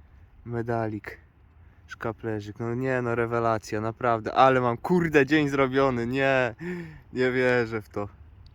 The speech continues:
Ale to pole daje, ludzie. No, w końcu będzie jakiś gruby materiał.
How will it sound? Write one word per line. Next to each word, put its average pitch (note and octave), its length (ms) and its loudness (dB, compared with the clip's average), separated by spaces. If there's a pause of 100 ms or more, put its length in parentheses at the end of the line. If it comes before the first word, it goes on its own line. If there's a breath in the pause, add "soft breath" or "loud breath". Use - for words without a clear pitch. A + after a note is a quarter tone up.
(1040)
Ale B2+ 260 6
to A2 140 -4
pole A#2+ 320 2
daje, A2 420 0
ludzie. A2+ 460 -4 (1500 loud breath)
No, C3+ 300 4
w - 300 -12
końcu D#3 340 0
będzie C3 220 2
jakiś B2+ 280 -2
gruby B2+ 340 -2
materiał. A2+ 500 0